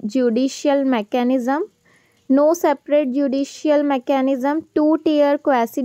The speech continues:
judicial mechanism and one tribunal in each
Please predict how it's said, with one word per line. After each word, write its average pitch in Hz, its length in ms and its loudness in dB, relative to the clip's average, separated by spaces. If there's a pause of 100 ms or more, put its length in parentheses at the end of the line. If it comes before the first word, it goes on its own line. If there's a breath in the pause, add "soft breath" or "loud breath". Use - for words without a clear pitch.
judicial 269 640 -2
mechanism 247 640 -2
and 254 220 0
one 247 260 0
tribunal 240 760 0
in 240 220 0 (160)
each 254 180 -4